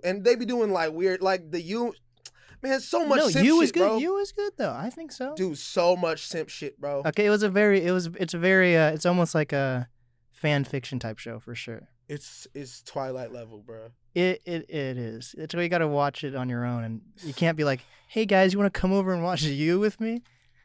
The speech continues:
Speaker 2: I bet people do that though, a hundred
Speaker 1: I'm sure
Speaker 2: percent.
Speaker 1: girls do.
Speaker 2: Maybe s-,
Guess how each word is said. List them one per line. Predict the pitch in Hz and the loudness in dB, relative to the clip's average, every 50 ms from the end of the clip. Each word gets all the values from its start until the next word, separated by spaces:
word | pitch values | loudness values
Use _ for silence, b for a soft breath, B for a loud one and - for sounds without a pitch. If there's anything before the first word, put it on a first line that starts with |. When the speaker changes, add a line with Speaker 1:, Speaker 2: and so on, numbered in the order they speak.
| _ - | _ -2
Speaker 2:
I | 170 | 0
bet | 175 190 202 180 - | 2 4 4 4 4
people | - 175 156 147 135 | 4 2 2 2 0
do | 135 151 175 165 | 2 2 2 2
that | 139 120 117 113 | 2 0 -2 -2
though, | 123 117 117 120 - _ _ _ | -4 -4 -4 -6 -8 _ _ _
a | - 147 | -6 -4
hundred | 131 147 151 143 135 | -2 -2 -2 -2 -4
Speaker 1:
I'm | 127 127 | -6 -6
sure | 120 - 139 139 | -8 -8 -6 -8
Speaker 2:
percent. | - - - | -8 -8 -10
Speaker 1:
girls | - 120 123 143 156 156 143 127 | -12 -10 -6 -6 -4 -6 -6 -10
do. | 120 127 135 147 160 160 _ _ _ _ _ _ _ _ _ _ _ 113 | -12 -12 -12 -12 -12 -16 _ _ _ _ _ _ _ _ _ _ _ -8
Speaker 2:
Maybe | 214 285 | -8 -6
s-, | - | -6